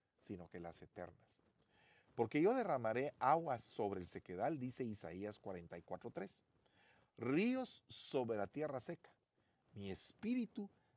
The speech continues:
derramaré sobre tu descendencia y mi bendición sobre tus renuevos. Y brotarán entre la hierba como los sauces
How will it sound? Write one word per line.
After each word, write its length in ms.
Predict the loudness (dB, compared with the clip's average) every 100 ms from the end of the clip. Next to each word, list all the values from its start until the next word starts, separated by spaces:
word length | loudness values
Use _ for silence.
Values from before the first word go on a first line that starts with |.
| 2
derramaré 880 | 8 8 8 2 2 0 2 2 -2
sobre 760 | -10 -8 -6 0 2 2 2 -2
tu 160 | -2 -2
descendencia 760 | -2 -4 -8 -6 -8 -10 -14 -16 _ _ _ _ _ _ _ _ -6
y 120 | -2
mi 160 | 2
bendición 600 | 4 4 2 -2 0 0
sobre 720 | 0 -4 0 4 6 6 2 -2
tus 180 | -4
renuevos. 640 | -2 -2 0 -4 -6 -18 -20 _ _ _ _ _ _
Y 140 | -2
brotarán 560 | 2 0 4 6 6 4
entre 280 | -2 -4 0
la 100 | 0
hierba 440 | 2 2 2 -2 -6 _ _ -8
como 260 | -6 -6
los 180 | -8 -8
sauces 640 | 4 6 6 2 -6 -10